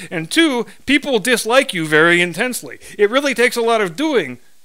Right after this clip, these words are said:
to be an unpopular vice president. The vice president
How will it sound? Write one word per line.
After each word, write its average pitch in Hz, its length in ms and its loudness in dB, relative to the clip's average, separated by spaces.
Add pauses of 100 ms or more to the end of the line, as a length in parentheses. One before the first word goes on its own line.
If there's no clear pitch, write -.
(400)
to 233 100 0
be 254 200 2
an 208 100 4
unpopular 226 680 -2
vice 180 280 -4
president. 240 520 -4 (240)
The 233 80 4
vice 262 300 0
president 262 540 -4